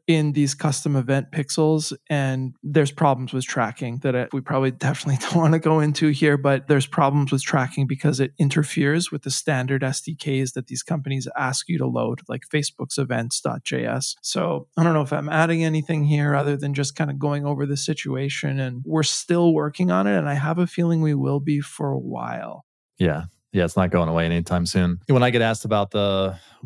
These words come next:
Speaker 2: should we move, should we not move, to me, it, it goes back to, okay, what are the benefits of moving? Are you trying to get to that one-page checkout where it's gonna be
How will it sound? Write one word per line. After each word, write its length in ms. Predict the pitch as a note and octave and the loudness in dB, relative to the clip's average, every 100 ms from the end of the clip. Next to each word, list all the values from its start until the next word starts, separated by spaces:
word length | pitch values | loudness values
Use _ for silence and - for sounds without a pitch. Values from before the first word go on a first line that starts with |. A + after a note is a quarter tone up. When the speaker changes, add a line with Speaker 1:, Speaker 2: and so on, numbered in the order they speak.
| A2+ | -10
Speaker 2:
should 220 | A2 B2 | 0 2
we 120 | G#2+ | 4
move, 260 | G2+ G#2 G2 | 4 4 4
should 120 | G2+ | 2
we 80 | G2 | 2
not 180 | F#2+ F#2+ | 2 2
move, 220 | G2 G2 | 2 2
to 120 | F#2 F#2+ | 0 2
me, 140 | F#2+ | 4
it, 140 | F#2 - | 2 -2
it 100 | G2 | 0
goes 180 | G2+ F#2 | 2 2
back 200 | G2 F#2 | 2 0
to, 520 | - F#2+ F#2 F#2 F#2 F#2 | 0 2 2 2 -2 -4
okay, 220 | F#2 F2+ | 0 0
what 680 | F2 G2+ A2+ - G2+ G#2+ A2+ | 0 -4 -10 -2 2 4 4
are 60 | |
the 60 | G#2+ | 2
benefits 440 | G2+ G#2 F#2+ G2 | 2 0 0 -2
of 100 | F#2+ | 0
moving? 400 | G#2 B2+ B2+ B2 | 2 2 2 2
Are 100 | G#2+ | 2
you 60 | F#2 | 0
trying 220 | G2 G2 | 0 0
to 40 | |
get 140 | F#2+ F#2+ | 2 0
to 80 | F#2 | 0
that 120 | F2+ | 2
one-page 380 | F#2+ F#2 F#2 - | 0 2 0 2
checkout 480 | C#3 B2 A#2 A2+ | 2 2 2 2
where 140 | G#2 F#2+ | 0 -2
it's 80 | - | 0
gonna 180 | G2 | 0
be 400 | F#2+ G2 F#2+ F2+ | 2 2 2 0